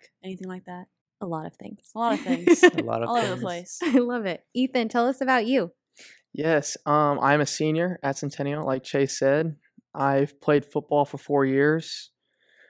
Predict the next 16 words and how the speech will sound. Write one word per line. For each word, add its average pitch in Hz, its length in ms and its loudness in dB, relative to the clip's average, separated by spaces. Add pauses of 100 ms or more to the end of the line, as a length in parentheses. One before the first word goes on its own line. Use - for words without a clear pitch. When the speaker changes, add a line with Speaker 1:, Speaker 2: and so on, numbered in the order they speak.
(240)
Speaker 4:
Plan 135 240 2
on 139 60 0
going 143 180 4
to 135 80 2
college 139 440 4
next 139 340 -4
year 147 420 0 (200)
at 131 320 0 (720)
probably 139 440 4
the 139 80 2
University 135 480 0
of 131 100 0
Alabama. 131 460 4
Speaker 3:
Hey, 160 560 -2
roll 120 200 -2
Tide. 151 340 -4